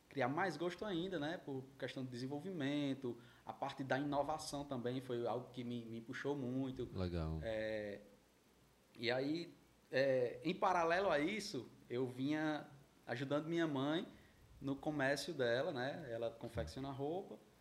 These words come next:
Speaker 1: E aí eu ajudava ela na parte administrativa da empresa.
Speaker 2: Legal.
Speaker 1: E também, é, ela que, ela mesma que fazia as viagens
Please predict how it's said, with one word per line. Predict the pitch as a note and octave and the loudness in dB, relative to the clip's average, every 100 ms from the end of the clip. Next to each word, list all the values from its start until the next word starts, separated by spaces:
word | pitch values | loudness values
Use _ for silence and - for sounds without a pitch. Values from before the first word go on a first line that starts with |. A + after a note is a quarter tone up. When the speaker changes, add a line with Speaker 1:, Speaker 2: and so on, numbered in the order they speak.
| - - - | -20 -20 -4
Speaker 1:
E | C3 | 2
aí | C3+ C#3 | 2 2
eu | D#3 | 0
ajudava | E3+ E3 D#3+ D3+ D#3+ | 0 0 0 2 4
ela | C#3+ D3 | 6 4
na | D#3 D#3 | 2 -2
parte | - C3+ - B2+ | 2 0 0 -4
administrativa | C#3+ C#3+ - D3+ D3 C3+ C3 F3 | -2 -4 -2 -2 -2 -2 -4 -4
da | E3+ | -4
empresa. | C3 B2 B2+ F3 G#3 - - | -6 -2 -2 -2 -10 -16 -6
Speaker 2:
Legal. | F2+ E2 D#2 D2+ D#2 | -2 2 2 0 -4
Speaker 1:
E | A#2+ B2 C3+ D3+ D3 | -4 -2 0 -2 -4
também, | D#3 C#3+ C#3+ D3 D#3+ F3+ - - | -4 0 0 0 -4 -8 -12 -16
é, | - A#2 A#2+ - | -4 -2 0 0
ela | C3 D#3 | -2 -4
que, | D#3 - | -12 -10
ela | - B2 | -4 -2
mesma | D3 C3+ C#3+ | 0 -2 -4
que | - | -4
fazia | C#3 B2+ C3 | -4 0 0
as | B2 | -2
viagens | A#2+ B2 A2+ C#3 D3 D3+ | -2 0 0 0 -2 -6